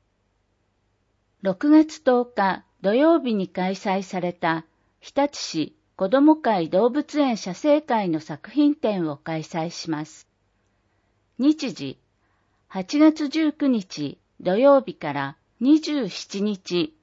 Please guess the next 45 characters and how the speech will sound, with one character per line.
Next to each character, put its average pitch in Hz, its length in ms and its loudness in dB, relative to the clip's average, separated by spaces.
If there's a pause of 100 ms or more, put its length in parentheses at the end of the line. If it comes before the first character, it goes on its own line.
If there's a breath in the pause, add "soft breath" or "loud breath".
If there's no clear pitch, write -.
(120)
日 165 340 -4
曜 269 300 4
日、 - 240 -10 (680)
午 302 180 4
前 302 220 4
九 277 160 -6
時 254 120 -8
か 190 160 -4
ら 165 140 -4
午 233 160 2
後 226 180 0
十 208 300 -4
時、 131 300 -12 (840)
十 302 240 -2
九 302 140 -2
日 277 320 2
は 143 240 -4 (220)
午 254 180 2
後 254 140 2
一 180 280 -6
時 226 140 -8
か 135 160 -10
ら、 127 220 -10 (680)
二 285 140 2
十 294 240 -2
七 - 360 -6
日 226 320 -2
は 135 220 -4 (200)
正 277 260 0
午 220 160 0
ま 147 160 -4
で。 123 300 -14 (1040)
場 170 120 -6
所、 202 420 -2 (680)
日 - 160 -20
立 294 280 -2
シ 214 200 -8
ビ 269 140 -4
ッ - 40 -12
ク 285 140 -10
セ 294 220 2
ン 269 60 0
タ 151 460 -6 (240)
ー 185 60 -8
一 175 100 -12